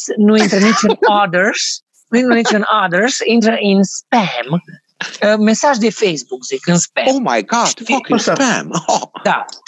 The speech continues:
Speaker 1: Găsesc
Speaker 2: Și?
Speaker 1: un mesaj în spam de la un fan, de-a nostru fan. Scurt. „Hei, salut, Bob, nu mă cunoști, te urmăresc. Uh, fii atent,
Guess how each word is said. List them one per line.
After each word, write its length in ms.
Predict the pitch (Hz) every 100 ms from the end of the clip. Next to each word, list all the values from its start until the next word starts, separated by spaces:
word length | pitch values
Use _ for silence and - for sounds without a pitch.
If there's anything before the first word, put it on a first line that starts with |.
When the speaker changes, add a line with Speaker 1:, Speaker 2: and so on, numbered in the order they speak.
| - _ _ - - 339
Speaker 1:
Găsesc 320 | 320 359 -
Speaker 2:
Și? 80 | 254
Speaker 1:
un 120 | 226
mesaj 440 | 220 - 294 214
în 140 | 202 196
spam 540 | - 349 311 262 262
de 140 | 202 247
la 140 | 240
un 100 | 233
fan, 420 | 208 - 117 117 123 240
de-a 180 | - 185
nostru 320 | 170 120 -
fan. 280 | 262 - 104 - _ _ -
Scurt. 440 | - 320 269 262 - _ - 269
„Hei, 140 | 240
salut, 340 | - 226 233
Bob, 360 | 175 254 262 202
nu 300 | 226 214 247
mă 140 | 214
cunoști, 400 | 165 214 254 -
te 60 | 226
urmăresc. 480 | 202 214 247 262 - - -
Uh, 300 | - 226 226 185
fii 160 | 294
atent, 420 | 226 - 247 208